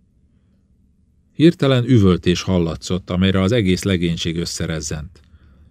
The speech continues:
A hajófenékből előbukkanó pávián egyetlen lendülettel a párduc és a főbíró között termett.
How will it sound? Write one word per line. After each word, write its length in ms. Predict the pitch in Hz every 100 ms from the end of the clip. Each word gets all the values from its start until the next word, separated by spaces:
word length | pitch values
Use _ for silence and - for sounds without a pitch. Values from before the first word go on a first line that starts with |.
| _ - _ _ _ _
A 120 | - 87
hajófenékből 880 | 120 147 107 - 101 95 85 95
előbukkanó 720 | 107 117 101 95 92 90 87
pávián 640 | 82 107 113 104 101 95 95
egyetlen 520 | - 113 101 92 90
lendülettel 640 | 98 113 101 101 90 - 87
a 80 |
párduc 460 | 85 120 120 98 95
és 140 | 92
a 60 | 98
főbíró 560 | - 117 95 87 87 82
között 340 | 95 85 80
termett. 580 | - 85 80 78 - -